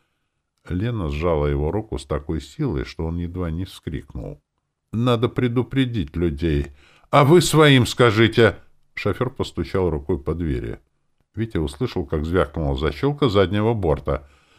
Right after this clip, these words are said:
"Наверное, патрульный хотел залезть и посмотреть, что лежит в кузове". Он перестал дышать. Внезапно, будто совсем рядом, раздался взрыв. За ним ещё один.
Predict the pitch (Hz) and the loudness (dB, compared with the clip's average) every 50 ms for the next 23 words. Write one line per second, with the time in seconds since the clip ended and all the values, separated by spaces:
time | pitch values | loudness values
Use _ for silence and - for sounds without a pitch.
0 | _ _ 135 147 160 156 156 165 156 147 165 151 143 143 151 139 147 151 151 143 | _ _ 4 4 6 6 6 6 6 6 6 4 6 6 4 4 4 4 4 6
1 | 139 139 127 - 143 131 135 - 147 135 110 110 127 123 135 156 156 147 - 120 | 4 4 4 4 2 2 4 4 4 4 6 6 6 6 6 4 2 2 -2 -2
2 | - 117 - - - 120 113 101 113 131 110 - - - - 120 110 110 104 92 | -2 -2 -4 -2 0 0 0 2 0 -2 -2 -4 -4 0 2 2 4 4 2 2
3 | 113 117 - - - 104 80 71 73 76 71 71 69 67 - - _ _ _ _ | 0 -2 -4 -4 -4 -2 0 0 0 0 0 0 0 -2 -4 -10 _ _ _ _
4 | _ _ _ _ _ _ _ _ - 90 82 - - 87 85 73 - - - 73 | _ _ _ _ _ _ _ _ -8 -8 -6 -6 -6 -6 -6 -6 -8 -8 -6 -6
5 | 65 58 57 71 71 - - - - - - _ _ _ _ _ _ _ _ _ | -6 -6 -6 -8 -10 -10 -10 -12 -14 -16 -18 _ _ _ _ _ _ _ _ _
6 | _ _ _ _ _ _ _ _ _ _ - 107 123 151 151 151 139 123 156 175 | _ _ _ _ _ _ _ _ _ _ 0 4 6 8 8 8 8 8 6 6
7 | 170 - 180 175 147 131 139 135 - - 120 - - 135 120 - - - 135 120 | 6 6 4 2 4 2 2 0 -2 -2 -4 0 2 2 0 2 0 0 0 2
8 | 113 131 156 160 160 160 143 123 110 98 107 120 113 107 - - 123 98 87 92 | 4 4 2 2 2 2 2 2 2 2 2 2 0 0 0 -2 -2 -2 -2 -2
9 | 104 101 101 92 90 - - - - - _ _ _ _ _ _ - 76 87 92 | 0 2 2 2 2 0 -4 -14 -20 -20 _ _ _ _ _ _ -8 -4 -4 -2
10 | 101 113 127 131 113 101 - - - - - 87 85 78 78 76 73 76 80 76 | -2 -2 -4 -4 -4 -4 -6 -8 -10 -6 -2 0 2 2 2 2 0 -2 -2 -2
11 | 73 73 - | -2 -4 -6